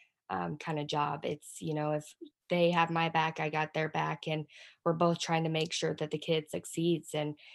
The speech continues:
if a parent is on me, I think of it as a compliment, in all honesty, of they really want me to see the best in their child like they do, um, themselves. And so when a parent is telling me, "Hey, he can do this,"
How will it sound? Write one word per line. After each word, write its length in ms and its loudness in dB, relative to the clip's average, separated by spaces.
if 120 -6
a 80 0
parent 380 2
is 100 0
on 260 4
me, 160 2
I 140 2
think 260 -2
of 180 -2
it 120 0
as 220 0
a 40 -4
compliment, 640 0
in 260 -2
all 180 2
honesty, 580 0
of 200 -2
they 140 4
really 340 2
want 300 0
me 320 2
to 220 0
see 340 0
the 120 -2
best 340 -6
in 120 0
their 160 2
child 400 -4
like 180 -6
they 160 2
do, 320 -2
um, 240 0
themselves. 600 0
And 140 -6
so 220 0
when 400 0
a 60 -6
parent 300 0
is 80 -4
telling 280 0
me, 140 2
"Hey, 340 2
he 240 -2
can 160 -2
do 200 4
this," 340 -2